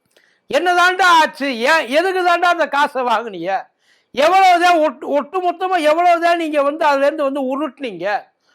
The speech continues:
அதுக்கப்புறம் அந்த காசு எங்க போச்சு?" அப்படின்னு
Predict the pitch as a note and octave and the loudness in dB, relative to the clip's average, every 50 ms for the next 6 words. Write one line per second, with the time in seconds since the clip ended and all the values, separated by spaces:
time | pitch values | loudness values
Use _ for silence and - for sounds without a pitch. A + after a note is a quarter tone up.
0 | _ _ _ _ - A3 D4 F#4 F#4 E4+ F4 E4+ F4 G4 G4 E4+ D4+ C#4+ C4 C4 | _ _ _ _ -4 -2 0 0 2 2 0 0 2 2 2 2 2 2 0 -2
1 | - - C#4+ D#4 E4+ E4 - - F4+ D#4+ D4 C4+ C4 C4 D4+ C#4+ - - G#3+ G3+ | -2 -2 0 2 2 2 0 -2 -2 -2 -2 -4 -4 -4 -4 -4 -4 -2 -4 -6
2 | F#3 - - - F#3+ G3+ F3 C#3 - _ _ _ _ - F#3+ A3+ - - D#4 D#4 | -6 -8 -10 -8 -8 -6 -6 -8 -10 _ _ _ _ -8 -6 -6 -4 -2 -2 -2
3 | E4 F#4 | 0 -2